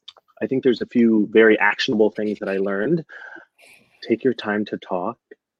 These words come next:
I don't know why when I'm in front of a camera, I feel like I have to talk so much bigger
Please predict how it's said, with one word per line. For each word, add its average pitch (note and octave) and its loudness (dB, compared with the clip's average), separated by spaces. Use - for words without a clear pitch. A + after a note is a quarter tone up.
I A2+ 0
don't C#3 0
know D#3 4
why G2+ 4
when G#2+ 2
I'm G2+ 2
in G#2 -2
front G2 -4
of G#2 -2
a G2+ -2
camera, F#2+ -6
I G2+ -8
feel G2+ -10
like G2+ -4
I G#2 0
have A2 -4
to G2+ -4
talk - -4
so A2 0
much C3 -4
bigger F#2 -2